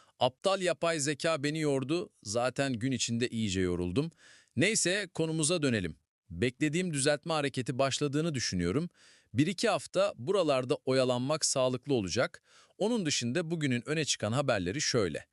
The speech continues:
Bitcoin E T F'lerinden yüz otuz bir milyon dolarlık çıkış oldu. Ancak Ethereum E T F'leri on iki gündür artışta.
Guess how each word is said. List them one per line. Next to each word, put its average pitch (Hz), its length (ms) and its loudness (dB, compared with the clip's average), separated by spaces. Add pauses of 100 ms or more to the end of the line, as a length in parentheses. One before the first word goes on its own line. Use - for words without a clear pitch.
(440)
Bitcoin 151 580 0
E 131 160 2
T 127 220 0
F'lerinden 120 560 0
yüz 127 400 -4
otuz 135 380 -6
bir 170 140 2
milyon 113 480 0
dolarlık 104 560 0
çıkış 120 340 -2
oldu. 95 360 0 (360)
Ancak 127 500 0 (300)
Ethereum 151 520 0
E 127 160 0
T 113 200 0
F'leri 117 380 0
on 185 140 0
iki 123 240 -2
gündür 104 280 0
artışta. 110 560 0